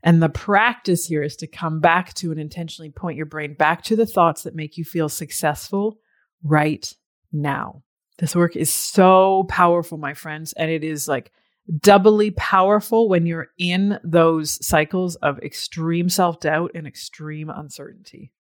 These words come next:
It's, like, so grounding to come back to the basics of just believing in the possibility of your success. My friends, I will tell you, if you want to dig into this work any deeper, come join us inside of Flower Boss Boot Camp. These are the concepts that I teach. This is what we do. We take this work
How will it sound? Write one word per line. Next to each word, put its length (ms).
It's, 100
like, 160
so 680
grounding 800
to 80
come 320
back 480
to 200
the 160
basics 680
of 100
just 280
believing 720
in 320
the 80
possibility 1160
of 140
your 140
success. 720
My 160
friends, 400
I 60
will 140
tell 260
you, 320
if 80
you 80
want 140
to 60
dig 240
into 200
this 240
work 320
any 200
deeper, 360
come 220
join 240
us 180
inside 280
of 80
Flower 240
Boss 240
Boot 240
Camp. 340
These 240
are 60
the 100
concepts 640
that 120
I 120
teach. 600
This 180
is 100
what 160
we 140
do. 400
We 100
take 220
this 180
work 300